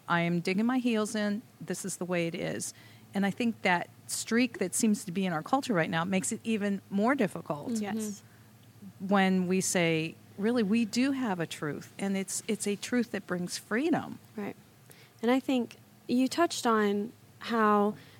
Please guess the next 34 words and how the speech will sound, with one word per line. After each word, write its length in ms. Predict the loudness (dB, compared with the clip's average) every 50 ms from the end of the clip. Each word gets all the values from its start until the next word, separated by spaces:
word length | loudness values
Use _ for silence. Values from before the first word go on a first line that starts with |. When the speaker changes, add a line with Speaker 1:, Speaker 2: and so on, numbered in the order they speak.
| 0 6
Speaker 3:
not 120 | 8 8 8
only 200 | 8 8 6 4
can 140 | 4 4 4
we 100 | 4 4
have 240 | 4 4 2 0 -6 -16 -4
conversations 720 | 2 2 4 4 4 4 4 4 4 2 2 2 2 2 0 0
about 380 | 0 2 2 4 2 0 -2 -8 -20 -20 -20 -20 -20 -20 -20 -20 -20 -20 -20 -20 -20 -20 -20 -20 -20 -20 -14 -8
what 280 | -6 -2 2 4 4 6
we 120 | 6 4
believe 280 | 4 4 4 2 2 0
to 100 | -2 -4
be 60 | -6 -4
true, 360 | -2 0 0 2 2 2 0 0
but 80 | 0 2
we 120 | 2 2
can 100 | 4 4
also 320 | 2 4 2 2 2 2 4
model 280 | 4 4 4 2 2
that 280 | 2 2 0 0 -2 -6 -8 -4
with 120 | -2 0 2
our 80 | 4
actions. 560 | 4 4 4 2 0 -2 0 0 0 0 0 0
And 100 | 0 0
I 80 | 0
think 220 | 2 2 0 0 0
that 160 | -2 -2 2
that 260 | 2 2 2 2 0 -6 -14 -20 -20 -20 -20 -20 -20 -10 -4
is 140 | -2 0
so 560 | 2 4 6 6 8 8 8 8 6 4 2 0 -6 -18 -20 -20 -18
crucial 680 | -4 2 4 4 4 2 0 -2 -2 -2 -2 -4 -6 -8 -14 -20 -20 -20 -20 -20 -20 -20 -20 -20 -20 -20 -20 _
because 640 | -2 -2 0 2 2 4 4 4 2 0 -2 -4 -6 -10 -20 _ _ -20 -20 -20 -8 -2 0
I 100 | 2 4
think 200 | 4 4 2 2
that 160 | 2 -2 0